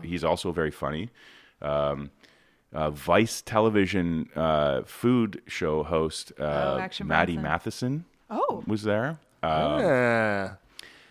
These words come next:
Speaker 1: and, uh, and then a bunch of people I, I have no idea, but who are very funny, actually. It was, it was, it was quite fun, um, but also absurd.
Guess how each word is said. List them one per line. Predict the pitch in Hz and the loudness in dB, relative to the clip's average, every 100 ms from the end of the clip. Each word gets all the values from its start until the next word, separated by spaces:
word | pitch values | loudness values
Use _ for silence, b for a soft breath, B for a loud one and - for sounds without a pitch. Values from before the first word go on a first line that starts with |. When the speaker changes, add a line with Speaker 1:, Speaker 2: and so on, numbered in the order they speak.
| B | B
Speaker 1:
and, | 95 90 87 85 90 | 0 2 2 0 4
uh, | 87 87 85 82 82 80 78 - _ _ _ _ - | 4 6 4 4 4 2 0 -4 _ _ _ _ 0
and | 98 | 2
then | 95 | 4
a | 87 | 2
bunch | 80 - | 0 -4
of | |
people | 71 62 | -8 -8
I, | 60 - - | -12 -14 -14
I | |
have | 62 - | -12 -10
no | 60 | -10
idea, | 58 60 57 - | -10 -10 -6 0
but | 101 | 0
who | 92 120 127 | 2 6 8
are | 110 101 | 8 6
very | 95 117 123 | 8 10 10
funny, | 107 101 80 80 | 8 4 4 4
actually. | 78 - 76 | 2 2 0
It | 87 | 2
was, | 95 | 2
it | - | 4
was, | 113 104 | 4 4
it | 104 110 | 0 0
was | 104 113 107 | 4 4 4
quite | - 104 - | 2 2 4
fun, | 104 85 73 - | 2 2 0 -2
um, | 82 80 78 - B B B B | 0 0 -2 -8 B B B B
but | 95 90 85 - - - - | 6 6 4 -2 -16 -12 2
also | 90 - 85 | 2 2 -2
absurd. | - 67 55 | -4 -8 -8